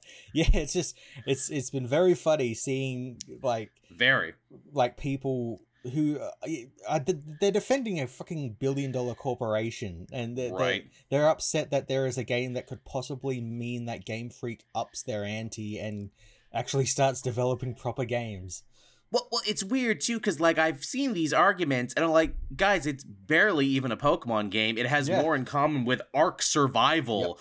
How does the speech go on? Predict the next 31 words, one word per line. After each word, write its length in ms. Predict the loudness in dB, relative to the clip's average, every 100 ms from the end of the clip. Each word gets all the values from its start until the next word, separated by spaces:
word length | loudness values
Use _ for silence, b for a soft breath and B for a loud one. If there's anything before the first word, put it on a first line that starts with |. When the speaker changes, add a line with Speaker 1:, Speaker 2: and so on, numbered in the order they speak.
| B B B
Speaker 2:
than 200 | 2 2
it 180 | 2 2
does 260 | 2 2
anything 440 | 2 0 0 2 4
else." 240 | 4 4
And 140 | 0 0
funnier 360 | 2 2 2
still, 280 | -2 2 2
it 140 | 2 0
seemed 260 | 0 0
like 240 | 4 2 4
Game 240 | 2 2
Freak 320 | 2 2 2
didn't 240 | 4 4 4
give 180 | 2 2
a 40 |
shit 300 | 2 2 2 2
until 280 | 0 2 2
people 320 | 2 0 0
started 440 | 0 4 4 4
modding 420 | 4 4 4 4 2
it 140 | 2
and 160 | 2 2
putting 240 | 2 2
Pokemon 540 | 2 2 2 2 4
in. 160 | 4 4
Speaker 1:
Yeah. 40 |
Speaker 2:
They're 100 | 4
like, 220 | 4 4 6
Speaker 1:
<laughs> 0 |
Speaker 2:
"Okay, 480 | 4 4 2 2